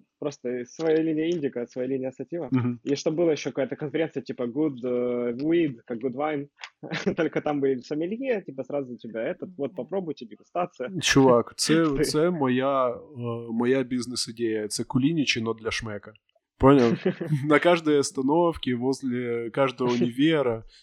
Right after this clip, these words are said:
Speaker 2: ти туди приходиш, ну, тобі чисто бистренько тобі делають, там, у нас є,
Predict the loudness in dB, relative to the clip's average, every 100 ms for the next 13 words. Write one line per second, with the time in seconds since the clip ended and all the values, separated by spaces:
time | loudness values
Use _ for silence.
0 | _ -2 0 2 0 2 4 4 2 0
1 | -2 -4 -4 -4 -4 _ 0 0 2 -2
2 | 2 0 2 -4 -6 -6 -10 -12 -4 2
3 | 2 4 0 -4 -10 -6 -2 0 -2 -6